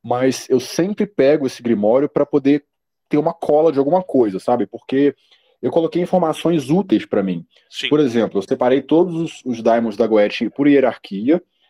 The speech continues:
Speaker 1: né, por metal específico,
Speaker 2: Olha
Speaker 1: e
Speaker 2: só.
Speaker 1: os anjos também, logo abaixo.
Speaker 2: Sim.
Speaker 1: Então, se eu abrir ele na, naquela página X, eu vou saber rapidamente ali qual anjo equivalente de tal daimon e qual o metal de tal daimon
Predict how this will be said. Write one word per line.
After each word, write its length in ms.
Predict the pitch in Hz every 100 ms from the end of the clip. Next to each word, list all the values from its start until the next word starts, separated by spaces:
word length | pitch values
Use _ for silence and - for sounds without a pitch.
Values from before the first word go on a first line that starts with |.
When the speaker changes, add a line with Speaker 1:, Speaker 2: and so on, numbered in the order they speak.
| _ -
Speaker 1:
né, 220 | 95 127
por 220 | 123 147
metal 440 | 151 131 - 113 175
específico, 760 | - 117 107 - 131 165 - 185 _ _
Speaker 2:
Olha 140 | 123 120
Speaker 1:
e 80 |
Speaker 2:
só. 60 | 131
Speaker 1:
os 160 | 135 120
anjos 260 | 151 -
também, 280 | - 151 110
logo 200 | 107 127
abaixo. 480 | 156 107 85 - - _ _ -
Speaker 2:
Sim. 240 | - 139
Speaker 1:
Então, 600 | 110 120 123 139 185 120 -
se 320 | - - 156
eu 120 | 190
abrir 240 | 156 143
ele 180 | 135 131
na, 160 | 123 120
naquela 280 | - 104 113
página 400 | - 110 113 101
X, 380 | - - 180 - - - _ _ _ _ _
eu 100 | 117
vou 120 | 120 147
saber 420 | 151 131 131 151
rapidamente 680 | 156 - 180 170 139 165 151
ali 200 | 120 156
qual 320 | - 156 151
anjo 200 | 151 143
equivalente 600 | - 127 110 120 123 -
de 120 | 104
tal 200 | - 117
daimon 420 | 98 104 135 165 175 _ _
e 60 | 113
qual 240 | - 131
o 40 | 156
metal 340 | 151 131 143
de 80 | 139
tal 160 | 147 156
daimon 300 | 104 90